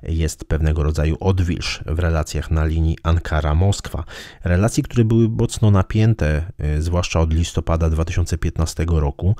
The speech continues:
e, kiedy turecki samolot F szesnaście zestrzelił rosyjski Su dwadzieścia cztery M niedaleko granicy su-, y, syryjsko-tureckiej. Wtedy rzeczywiście, y, te relacje były bardzo napięte, natomiast i, y, ten, y,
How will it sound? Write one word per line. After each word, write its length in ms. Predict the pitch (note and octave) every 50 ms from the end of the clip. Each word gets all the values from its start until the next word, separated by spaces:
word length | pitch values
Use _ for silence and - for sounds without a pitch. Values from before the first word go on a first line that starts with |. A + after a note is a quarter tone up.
| - - - - - - -
e, 160 | - - D#2+
kiedy 540 | D#2+ - - F2 E2 D#2 E2 D#2+ D#2+ D#2+ D#2
turecki 540 | D2+ - - F2+ F2 E2+ E2 - - - -
samolot 440 | - - F2+ E2 D#2+ E2 D#2+ D#2 -
F 140 | - - -
szesnaście 320 | - - - - D#2 F2 - - - F#2
zestrzelił 640 | F2 E2 E2+ F2 - - - - - E2+ D#2+ E2 E2
rosyjski 600 | D#2+ D#2+ D#2 - D#2+ D2+ - - - - D2+ D#2+ - - - - - - _
Su 180 | - - - F2
dwadzieścia 440 | E2 - D#2 D#2 D#2+ - - D#2
cztery 300 | D2+ - - - D2+ D#2 -
M 220 | - E2+ D#2+ D2+
niedaleko 440 | D2+ D2+ C#2+ D2+ C#2+ D2+ D2 - D#2+
granicy 420 | D#2+ E2 D#2+ D#2 D2+ D2+ - -
su-, 160 | D#2 - E2+ - -
y, 120 | F2 E2 D#2
syryjsko-tureckiej. 1080 | - - D#2+ D#2+ D#2 - - - D#2 - - E2 D#2 C2+ - - - - C#2+ D2+ A2 B2+ - - - - - - - _ -
Wtedy 260 | - - - F2 E2
rzeczywiście, 720 | E2 E2 D#2 - D#2+ D#2+ E2+ - - - E2 D2+ D2+ C#2+ D#2+ - - - - C2+
y, 40 | B1
te 260 | - - E2+ E2 E2
relacje 320 | D#2+ E2+ E2 D#2+ - - D#2+
były 180 | D#2 F2 E2+
bardzo 300 | D#2 D#2+ F2 F2 F2 F#2
napięte, 480 | F2 F2 E2+ - - D#2 D2 D#2 - A#2
natomiast 500 | A2 G#2 - G#2 G2 G2 F2+ - - - _ _
i, 260 | B2 C3 B2 - - _ -
y, 100 | D#2+ D#2+
ten, 260 | - - F2+ E2+ E2
y, 60 | D2+